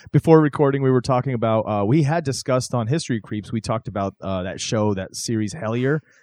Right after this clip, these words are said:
Uh, they announced that there's a follow-up coming to it, so we're prepared to watch that and, and get into it as well. If you guys were a fan of it, uh, make sure to check it out when it comes out. There's a lot of cool things that were happening. Um, the Joker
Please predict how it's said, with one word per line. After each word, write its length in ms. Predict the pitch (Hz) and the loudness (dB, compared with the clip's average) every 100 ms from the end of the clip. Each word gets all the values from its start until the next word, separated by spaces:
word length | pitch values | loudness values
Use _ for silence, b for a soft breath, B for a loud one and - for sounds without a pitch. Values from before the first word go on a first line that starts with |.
| b | b
Uh, 200 | 107 104 | -6 -4
they 100 | 123 | -2
announced 440 | 135 131 127 123 | -2 0 0 0
that 140 | - 113 | -2 0
there's 240 | 127 117 | 0 0
a 40 | 110 | -2
follow-up 560 | - 120 120 123 113 | -2 0 4 2 2
coming 360 | - 131 127 123 | -2 -4 -4 -6
to 180 | - 131 | -4 -2
it, 160 | 127 - b b | -2 -4 b b
so 300 | - 143 120 | -4 2 4
we're 160 | 117 120 | 4 2
prepared 400 | 127 117 117 113 | 0 -2 -2 0
to 60 | 113 | 0
watch 320 | 107 107 - | 0 0 -2
that 300 | 107 101 101 | -2 -2 -2
and, 180 | 104 101 | -6 -6
and 180 | 101 101 | -6 -6
get 140 | 101 | -4
into 280 | 101 98 110 | -4 -4 -4
it 60 | 98 | -4
as 140 | 87 | -4
well. 320 | 87 98 95 - b | -2 0 0 -4 b
If 160 | 135 135 | -4 0
you 80 | 160 | 4
guys 260 | 151 139 | 6 6
were 120 | 123 | 6
a 60 | 123 | 4
fan 260 | - 131 131 | 4 2 2
of 100 | 120 | 2
it, 160 | 117 | 0
uh, 240 | 113 107 107 | 0 0 0
make 180 | 113 | -2
sure 140 | 110 120 | -2 0
to 80 | 113 | 0
check 260 | - 107 | 0 -2
it 60 | 110 | -2
out 160 | 104 | -2
when 100 | 101 101 | -2 -6
it 100 | 98 | -6
comes 260 | 107 98 | -8 -4
out. 240 | 95 92 B B | -4 -4 B B
There's 120 | 302 | 0
a 40 | 185 | 6
lot 160 | 185 | 6
of 40 | 185 | 6
cool 200 | 160 139 | 2 2
things 220 | 139 123 | 0 -2
that 80 | 117 | -2
were 60 | 104 | -2
happening. 580 | 113 107 107 92 90 90 | -2 -4 -6 -8 -8 -8
Um, 400 | 104 101 98 95 90 - | -4 -2 -4 -6 -14 -6
the 80 | 127 | -6
Joker 560 | 101 120 127 156 156 | 0 0 2 2 0